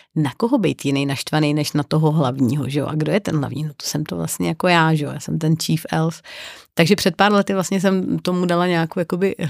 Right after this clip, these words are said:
máme normálně kl-, klasickou organizační strukturu, takže máme chief elfa, to jsem já, pak máme chief elf officer jsem teda, pak máme chief elfy, máme chief elfa na community, pak máme, to je Terka, pak máme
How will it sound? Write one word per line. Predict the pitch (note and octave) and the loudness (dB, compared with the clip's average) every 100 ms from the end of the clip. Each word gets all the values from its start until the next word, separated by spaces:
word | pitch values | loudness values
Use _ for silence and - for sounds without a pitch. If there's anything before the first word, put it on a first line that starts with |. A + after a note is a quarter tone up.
| D#3+ | 0
máme | E3 F3 F3+ | 2 2 4
normálně | F3 D#3 D#3+ F3 | 4 4 2 -2
kl-, | - - D#3+ D#3+ | -4 -2 -2 -2
klasickou | D#3+ - E3+ - F#3 | -4 -4 -4 0 0
organizační | E3 E3 E3+ F3 E3 F3 | 0 0 0 -2 -4 -4
strukturu, | D3 D#3+ D#3+ - G3 G#3+ C#4 - - - - - | -4 -4 -6 -4 0 0 0 -8 -20 -20 -20 -2
takže | E3+ D#3+ F3+ | 2 4 4
máme | F3 F3 D#3+ C3 - - | 4 4 2 0 -4 -2
chief | F#3 - | -2 0
elfa, | F3 F3+ G#3 A3 | 0 0 -2 -4
to | - | -6
jsem | E3 E3 | -4 -2
já, | D3+ D3+ G#3+ | 0 -2 -4
pak | F3+ E3+ | -4 0
máme | E3 E3 D#3+ D#3+ E3 - - | 2 4 4 4 0 -4 -4
chief | - F#3 - | 0 0 2
elf | E3+ - | 0 0
officer | D#3+ D#3+ D#3 | -2 -4 -4
jsem | - D#3+ | -2 -2
teda, | D#3+ D#3 E3+ - | 0 -2 -2 -4
pak | - - | -4 0
máme | E3 F3+ F3 | 2 2 0
chief | - F#3+ - | 0 -2 -2
elfy, | D#3 D#3 - G3+ A#3+ - - - - | -4 -4 -2 -4 -4 -14 -20 -20 0
máme | D#3+ E3 E3+ | 4 4 2
chief | - E3+ - | -2 -4 -2
elfa | E3 D#3+ - E3 | -2 -2 0 2
na | D#3 C3+ - - | 2 2 -2 -4
community, | D#3+ D#3+ E3+ F#3 - G3+ | 2 4 4 2 -2 -4
pak | - E3+ | -6 -4
máme, | D#3+ D3+ D3+ | 0 2 0
to | - | -2
je | D3 | -6
Terka, | - D3 - F#3 F#3+ - - - | -6 -8 -4 -4 -4 -10 -20 -10
pak | - E3 | -6 0
máme | D#3+ D#3+ | 4 4